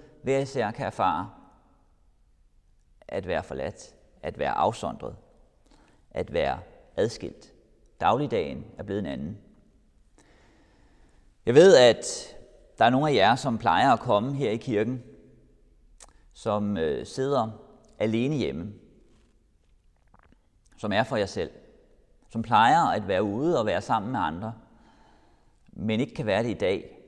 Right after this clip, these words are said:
ikke kan være det i den her tid. I den forstand kan I jo også have lidt af en erfaring af at være forladt. Nogle må leve med større savn og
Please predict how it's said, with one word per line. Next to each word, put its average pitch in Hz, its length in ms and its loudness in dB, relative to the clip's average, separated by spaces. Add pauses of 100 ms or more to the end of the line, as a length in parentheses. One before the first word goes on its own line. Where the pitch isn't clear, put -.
(320)
ikke - 160 -10
kan 123 120 -8
være 85 260 0
det 113 200 -8 (160)
i 101 200 -10
den 92 180 -6
her 113 180 -10
tid. - 280 -12 (1200)
I - 40 -14
den 175 200 -2
forstand 131 380 0 (1600)
kan 131 120 -2
I 135 60 0
jo 143 120 4
også 139 220 2
have 139 120 0
lidt 170 200 2
af 160 100 4
en 120 60 0
erfaring 139 440 0
af 110 320 -2 (640)
at 95 180 -4
være 82 280 2 (640)
forladt. - 520 -2 (840)
Nogle 170 380 4
må 113 360 4
leve 117 280 2
med 113 100 -4
større 110 320 -2
savn 101 420 0 (260)
og 73 280 -6